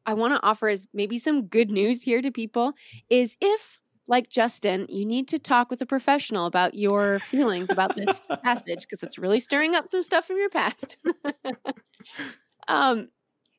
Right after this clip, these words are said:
Speaker 1: the brothers, the brothers, uh, in this villain origin story had a lot more choice than they would have given themselves credit for.
Speaker 2: Hmm.
Speaker 1: We do not actually need to be victims of envy.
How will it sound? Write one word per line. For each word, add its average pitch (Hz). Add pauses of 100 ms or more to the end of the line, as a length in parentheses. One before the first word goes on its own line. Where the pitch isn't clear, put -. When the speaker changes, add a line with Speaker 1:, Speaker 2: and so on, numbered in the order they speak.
(100)
Speaker 1:
the 269
brothers, 339 (680)
the 220
brothers, 302 (120)
uh, 233
in 240
this 277
villain 226
origin 202
story 170 (200)
had 247
a 247
lot 208
more 220
choice - (360)
than 185
they 196
would 202
have 190
given 180
themselves 165
credit -
for. - (480)
Speaker 2:
Hmm. 226
Speaker 1:
We 311
do 269
not 220
actually 208
need 190
to 202
be 190
victims 175
of 180
envy. 165